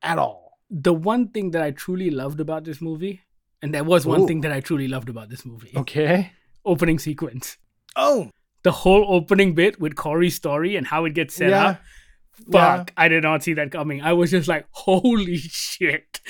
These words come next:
Speaker 2: Like, that
Speaker 1: That was, yeah.
Speaker 2: set up my expectations sky high.
Speaker 1: Yeah,
Speaker 2: Which
Speaker 1: yeah.
Speaker 2: is unfortunate because it was kinda downhill from there.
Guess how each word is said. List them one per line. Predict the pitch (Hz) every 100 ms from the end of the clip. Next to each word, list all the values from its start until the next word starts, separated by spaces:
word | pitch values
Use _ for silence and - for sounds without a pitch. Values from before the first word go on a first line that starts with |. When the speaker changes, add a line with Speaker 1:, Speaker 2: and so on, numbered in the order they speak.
| -
Speaker 2:
Like, | - 202 156
that | 135
Speaker 1:
That | 160 190 220
was, | 185 156 - - -
yeah. | 170 147
Speaker 2:
set | 120 202 196
up | 202 185
my | 170 160
expectations | 156 - - 160 - 156 147 165 151 143 -
sky | - - - 113 143
high. | 131 135 104 101 131 - - - - - -
Speaker 1:
Yeah, | - 151 143 131 - -
Speaker 2:
Which | 165
Speaker 1:
yeah. | 180
Speaker 2:
is | 196
unfortunate | 180 208 202 202 185 151
because | 156 156 165
it |
was | 165
kinda | 190 175
downhill | 160 156 160 160
from | 156 151
there. | 151 127